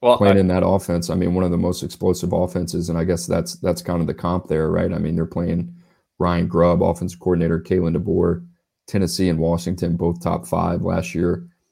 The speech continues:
Speaker 2: in total offense.
Speaker 1: Uh, I have
Speaker 2: Those are
Speaker 1: seen the
Speaker 2: difficult evaluations. Sorry, go ahead.
Speaker 1: I,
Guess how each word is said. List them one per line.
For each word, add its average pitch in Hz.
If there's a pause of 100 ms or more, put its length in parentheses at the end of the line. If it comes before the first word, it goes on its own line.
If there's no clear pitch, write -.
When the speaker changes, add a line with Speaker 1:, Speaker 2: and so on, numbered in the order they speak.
(200)
Speaker 2:
in 87
total 85
offense. 87 (1800)
Speaker 1:
Uh, 113
I 110
have 131
Speaker 2:
Those 123
are 127
Speaker 1:
seen 120
the 117
Speaker 2:
difficult 110
evaluations. 92
Sorry, - (140)
go 85
ahead. 95
Speaker 1:
I, 123